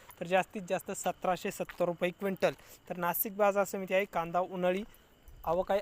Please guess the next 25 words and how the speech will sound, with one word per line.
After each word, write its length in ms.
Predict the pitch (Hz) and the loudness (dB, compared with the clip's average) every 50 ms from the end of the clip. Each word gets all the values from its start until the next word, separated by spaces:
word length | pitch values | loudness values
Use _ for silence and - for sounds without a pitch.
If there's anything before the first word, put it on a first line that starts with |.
| - - | 0 0
आठ 200 | 170 175 - 185 | -2 2 2 2
हजार 200 | 170 165 175 180 | 2 2 2 0
एकशे 320 | 175 165 - - - 185 | -2 -4 -6 -6 -8 -6
सत्तर 360 | - - 175 - - - 190 | -6 -6 -8 -8 -4 -4 -4
क्विंटलची, 540 | 185 - 190 185 185 - 185 180 175 - 202 | -4 -2 -2 -2 0 2 2 2 2 0 -6
कमीत 260 | 190 - 185 180 185 180 - | -4 -4 -4 -4 -4 -4 -6
कमी 160 | - 180 185 185 | -6 -6 -4 0
दर 160 | 185 180 185 | 0 0 0
नऊशे, 440 | 175 165 165 175 165 - - 202 185 | 0 -2 -2 -2 -2 -2 -4 -4 -4
सर्वसाधारण 640 | - - 180 175 165 147 - 160 160 170 175 175 - - | -4 -6 -6 -6 -6 -6 -6 -4 -2 -2 -2 -2 -4 -2
पंधराशे, 500 | 180 160 165 180 190 175 - - 196 165 - - - - - _ - 190 | -4 -2 0 2 2 2 0 -2 -6 -8 -8 -12 -20 -20 -20 _ -4 -4
तर 40 | |
जास्तीत 460 | 175 170 180 175 160 - - - 220 190 180 | 0 2 2 2 2 0 -4 -8 -8 -2 2
जास्त 240 | 208 202 185 - 214 | 2 2 2 2 0
दर 180 | 202 196 196 196 | 2 2 2 2
इथं 200 | 190 180 185 208 - - | 0 -2 -4 -4 -6 -4
एकोणावीसशे 560 | 185 160 - 185 170 165 170 175 - - 190 165 | -6 -4 0 0 2 2 2 0 -2 -2 -4 -4
रुपये 220 | 151 - 170 165 | -2 -2 -2 -4
क्विंटल. 420 | - - 196 185 175 - 185 160 - - - - - - - | -2 -2 -4 -4 -2 0 -2 -2 -4 -4 -16 -20 -20 -16 -12
तर 60 | 165 | -10
पुढील 300 | 156 - 185 185 185 202 | -8 -4 -4 -4 -2 2
बाजार 280 | 196 196 180 175 185 175 | 4 4 4 6 4 2
समिती 260 | - 190 180 175 180 | 0 0 -2 2 2
आहे 160 | 175 180 180 | 2 2 2
लासलगाव. 500 | 165 151 165 180 180 180 170 175 170 151 | 2 0 0 0 0 2 4 4 4 4